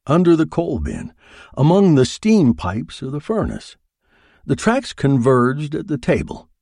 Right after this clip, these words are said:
rising up on carefully graded ramps. The table itself was littered with transformers and signals and switches and heaps of equipment and wiring. And, and the town.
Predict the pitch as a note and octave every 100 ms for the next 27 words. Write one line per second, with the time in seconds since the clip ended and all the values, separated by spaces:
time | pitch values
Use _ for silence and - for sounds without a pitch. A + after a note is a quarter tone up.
0 | _ G2+ A#2 D3+ F3 F3 A2+ A#2+ A2+ A#2
1 | A2+ - C#3 C#3 C#3+ C#3 B2 G2+ A#2+ A#2+
2 | A#2+ A2 F2+ B1 G1+ - - _ _ _
3 | _ _ - - - C#3+ B3+ C#4+ F3+ C3
4 | - C3+ G2+ - A#2+ A2 C3 E3+ F3 D3
5 | A#2+ A#2+ - D#3+ D#3 - C#3 C3 C3+ C#3+
6 | A#2 F#2+ F2 - D#3+ C3 C3+ C#3 C3+ -
7 | - - C#3 C#3+ - C3+ C#3 _ - -
8 | - D3+ B2+ - D4 - C3+ A#2 A#2+ F3+
9 | - E3+ F3 F3 F3 G3 F#3 - A#1 -
10 | _ _ _ _ _ _ _ A2+ B2 B2
11 | A#2+ A2 G#2+ D#2 _ _ _ _ _ _
12 | A2+ A2+ A2+ G#2+ G#2 - A#2 A#2+ B2+ -
13 | -